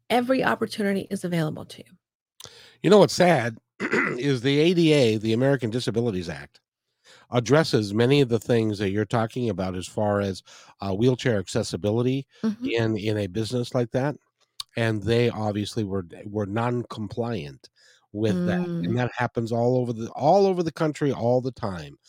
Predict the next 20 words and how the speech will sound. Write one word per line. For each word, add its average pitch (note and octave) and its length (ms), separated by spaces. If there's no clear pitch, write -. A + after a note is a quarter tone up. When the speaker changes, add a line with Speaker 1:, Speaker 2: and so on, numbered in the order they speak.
Speaker 1:
Oh, D#4+ 180
Speaker 2:
that D#4+ 60
there's, A3 140
Speaker 1:
a D4+ 40
hundred G3 140
percent. - 520
Speaker 2:
there A#2 120
are G2+ 40
places B2+ 360
that A2 140
are A2+ 100
not, A2 300
they G2+ 480
don't B2+ 300
have, A#2+ 500
um, A2 400
uh, A2 180
bathrooms G2+ 640
that G#2+ 160
are, G2+ 340